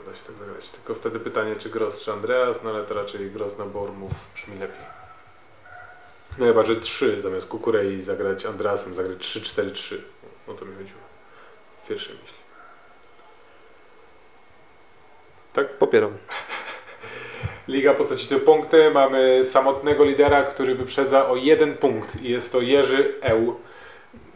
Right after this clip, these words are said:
Speaker 1: George skład. E, no, Haaland na kapitanie i tak naprawdę ta kolejka była słaba w wykonaniu, e, Jerzego, bo tylko czterdzieści siedem punktów. Natomiast pozwoliło to na bycie liderem. Jest to awans w ogóle na pozycję lidera.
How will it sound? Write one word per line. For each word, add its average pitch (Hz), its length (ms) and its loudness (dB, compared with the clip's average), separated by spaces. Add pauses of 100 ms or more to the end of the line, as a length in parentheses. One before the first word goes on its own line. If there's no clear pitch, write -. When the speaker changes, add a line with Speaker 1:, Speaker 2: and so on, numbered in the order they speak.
(460)
Speaker 1:
George 123 320 4
skład. - 580 0 (100)
E, - 20 -10 (800)
no, 123 140 -4
Haaland 131 280 4
na 123 60 -4
kapitanie 127 840 0 (240)
i 104 580 -12
tak 110 140 -4
naprawdę 110 340 -6
ta 117 80 -2
kolejka 113 300 -2
była 110 140 0
słaba 117 260 2
w - 80 -4
wykonaniu, 101 420 -6 (440)
e, 101 40 -10
Jerzego, 107 480 -2
bo 101 520 -4
tylko - 220 -12
czterdzieści - 480 -12
siedem 101 280 -10
punktów. 107 440 -10 (460)
Natomiast 101 340 -8
pozwoliło 113 420 0
to 110 100 -6
na 101 260 -4 (280)
bycie 113 220 -4
liderem. 117 440 -2 (160)
Jest 104 200 -12
to - 160 -6
awans 104 320 -2
w 98 80 -16
ogóle 104 400 -6
na 110 120 -10 (260)
pozycję 104 320 -10
lidera. 113 380 -2